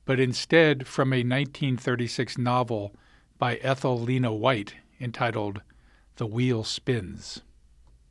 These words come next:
Hitchcock, however, was well aware of the legend. Here is Hitchcock discussing The Lady Vanishes with Francois Truffaut in a snippet from Hitchcock Truffaut included in the Criterion Collection D V D of The Lady Vanishes.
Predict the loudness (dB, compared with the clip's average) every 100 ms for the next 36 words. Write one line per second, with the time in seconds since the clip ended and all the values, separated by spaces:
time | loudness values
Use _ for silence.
0 | _ _ _ -20 -2 -2 2 4 4 4
1 | 2 2 2 0 2 6 6 6 4 4
2 | 2 0 2 2 0 -8 -14 -16 -20 _
3 | 4 4 4 0 0 0 -2 0 0 0
4 | -4 -8 0 0 2 0 0 0 -2 0
5 | 2 2 2 0 -4 -6 -10 -8 -10 -4
6 | -2 -2 -2 -4 -4 -6 -8 -4 -2 -2
7 | -8 -16 _ _ _ -6 -4 -4 0 0
8 | 0 -6 -8 -20 -6 -4 -4 -6 -6 -2
9 | -2 -2 -4 -8 -4 -2 -2 -8 -12 -12
10 | -4 2 2 2 -2 0 -2 -2 -2 -2
11 | 2 2 2 -2 -2 0 -2 -4 -2 -2
12 | -2 0 0 -2 -6 -12 _ -8 -4 -2
13 | -2 -4 -6 -6 -6 -10 -12 -14